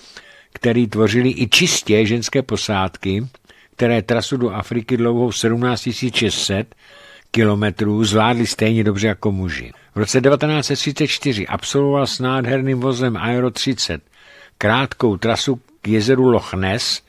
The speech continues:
kdy dosáhl tak vysokého průměru, což byl tehdy světový rekord.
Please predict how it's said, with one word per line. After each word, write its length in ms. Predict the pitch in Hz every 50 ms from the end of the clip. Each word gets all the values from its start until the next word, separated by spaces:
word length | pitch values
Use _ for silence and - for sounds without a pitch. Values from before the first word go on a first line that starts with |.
| _ - - - - - - _ _
kdy 220 | 104 101 101 110
dosáhl 600 | 98 101 113 101 - - 131 131 135 131 127 127 110 -
tak 160 | 135 120 - -
vysokého 500 | 135 123 - 139 127 - 139 131 127 113
průměru, 460 | - - 110 113 113 117 117 123 123
což 180 | - - 117 107
byl 160 | 107 117 107
tehdy 280 | - 120 101 107 117
světový 460 | 101 - 113 101 - 107 104 104 101 95
rekord. 460 | 90 - _ - 76 71 60 64